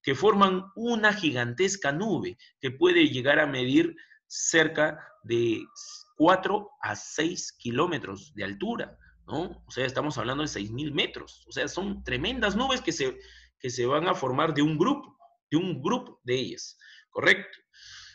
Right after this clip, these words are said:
Ahora, este tipo de nube se encuentra en la estratosfera,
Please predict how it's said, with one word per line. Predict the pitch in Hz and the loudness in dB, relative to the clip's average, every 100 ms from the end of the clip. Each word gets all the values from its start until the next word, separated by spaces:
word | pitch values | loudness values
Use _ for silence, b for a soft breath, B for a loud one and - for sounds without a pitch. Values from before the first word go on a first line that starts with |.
| B B | B B
Ahora, | 139 147 139 120 - | 8 10 8 6 4
este | 226 233 240 | 0 0 -2
tipo | 226 220 202 | -2 2 4
de | 156 139 | 4 4
nube | 123 160 160 139 175 175 | 2 4 6 6 2 0
se | - 131 | -8 -6
encuentra | 120 120 160 156 160 156 - | -6 -4 -4 -2 -4 -4 -6
en | 110 | -4
la | 101 | -4
estratosfera, | 98 92 95 - 95 - - | -6 -6 -4 -4 -6 -8 -18